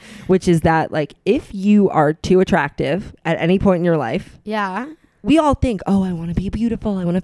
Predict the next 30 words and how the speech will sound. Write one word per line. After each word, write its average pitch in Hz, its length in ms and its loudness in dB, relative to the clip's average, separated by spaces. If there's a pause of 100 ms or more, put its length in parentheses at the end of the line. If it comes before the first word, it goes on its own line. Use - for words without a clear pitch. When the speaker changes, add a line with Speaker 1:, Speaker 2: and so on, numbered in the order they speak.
Speaker 1:
face 208 220 -4
tune 202 180 -6
myself 180 360 -4
to 190 60 -12
be 185 80 -4
the 185 100 0
most 175 260 -2
glamorous 180 720 -4
version 151 640 0
of, 143 260 -8 (240)
you 160 120 -6
know, 143 140 -6
that 131 100 -6
I 135 80 -8
could 156 140 -8
possibly, 156 800 -6
Speaker 2:
Mm-hmm. 208 340 -10
Speaker 1:
you 170 60 6
know, 143 120 2
achieve 156 360 0
without 147 220 0
getting 147 200 -4
a 147 60 -4
face 190 260 0
transplant." 151 580 -6 (340)
But 226 440 0
I 185 160 -4
actually 208 520 0
think 233 440 0 (160)
that 185 300 2